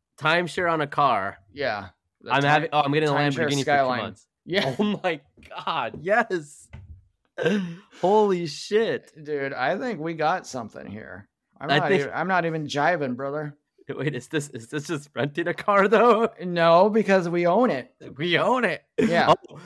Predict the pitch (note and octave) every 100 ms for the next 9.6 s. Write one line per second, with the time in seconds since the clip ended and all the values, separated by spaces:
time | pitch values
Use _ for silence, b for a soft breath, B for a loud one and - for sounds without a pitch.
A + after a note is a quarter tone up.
0 | D#3+ - D#3 F3 G3 F#3 D3+ - C3+ D#3+
1 | D#3 B2+ A#2+ A2+ - C#3 C#3+ B2 G#2+ -
2 | E3+ D#3 - F3+ F#3 B2 C#3+ C#3 C#3+ A2+
3 | F#2 A2+ C#3+ F#3 F3+ F#3+ B2+ A#2+ A#2 A#2+
4 | A#2 A2 G2+ C#3 C#3+ D3 C3+ C3 B2+ C#3
5 | C3+ B2+ A#2 G#2 A2+ B2 A#2 G2+ F#2 G2
6 | - G#2+ G#2 D#3 C3 G#2 G2 D#3 E3 D#3+
7 | D#3 F3 E3 D3+ - - G2+ G2+ F2 E2+
8 | F2 C#3+ D3+ A#2+ C3 D#3+ E3 E3 C#3+ C3+
9 | C#3 D3+ C#3+ D#3+ D3 D3